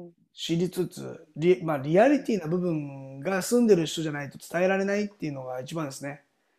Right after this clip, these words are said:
Speaker 1: うんうん。
Speaker 2: 今のティービーエスの番組で言うと、あの、本当に限られた、あの、放送時間の中で、えー、いいところを発信する。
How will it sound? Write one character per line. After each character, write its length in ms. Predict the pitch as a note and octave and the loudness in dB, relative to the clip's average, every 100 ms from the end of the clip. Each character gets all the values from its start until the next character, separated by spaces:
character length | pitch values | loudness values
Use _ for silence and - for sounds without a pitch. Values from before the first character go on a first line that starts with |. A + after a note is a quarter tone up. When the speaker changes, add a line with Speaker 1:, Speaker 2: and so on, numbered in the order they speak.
| _ _ _ _ _ _ | _ _ _ _ _ _
Speaker 1:
う 40 | |
ん 20 | F#3 | -4
う 20 | |
ん。 40 | |
Speaker 2:
今 140 | B3 A3 | 0 0
の 180 | D#3+ | 0
テ 160 | - G3+ | -4 0
ィ 20 | |
ー 40 | G#3 | 4
ビ 80 | |
ー 20 | A#3+ | 4
エ 20 | |
ス 80 | G3 | 2
の 80 | D3+ | 0
番 160 | D3 | -2
組 160 | C#3+ C#3 | -4 -6
で 60 | |
言 80 | C#3+ | -8
う 40 | - | -8
と、 340 | C3 B2+ - _ _ - | -8 -8 -12 _ _ -10
あ 100 | C#3+ | -8
の、 160 | B2+ | -8
本 240 | A#2 E3+ F#3+ | -6 -4 -2
当 60 | |
に 280 | F#3+ F#3 - | 0 -2 -4
限 200 | F3+ F#3+ | 2 6
ら 80 | G3+ | 6
れ 80 | F3 | 4
た、 300 | C3 A#2+ - - - _ | -2 -8 -12 -20 -20 _
あ 80 | C3+ | -10
の、 100 | C3+ | -6
放 200 | D#3 D#3 | -2 -2
送 200 | E3 D#3+ | 0 0
時 100 | D#3 | 0
間 120 | C#3+ | -6
の 120 | B2+ | -8
中 200 | B2+ - | -10 -10
で、 340 | C#3+ C#3+ B2+ _ _ _ _ _ _ _ _ _ _ _ | -8 -8 -10 _ _ _ _ _ _ _ _ _ _ _
え 240 | - C3+ - | -14 -12 -4
ー、 60 | G3+ | -2
い 20 | |
い 20 | |
と 120 | E3+ C#3+ | 0 0
こ 120 | C3+ | -2
ろ 80 | A#2+ A#2+ | -4 -6
を 60 | - | -8
発 200 | C#3 - | -8 -8
信 140 | C3+ | -10
す 160 | C3 - | -12 -16
る。 180 | A#2+ | -18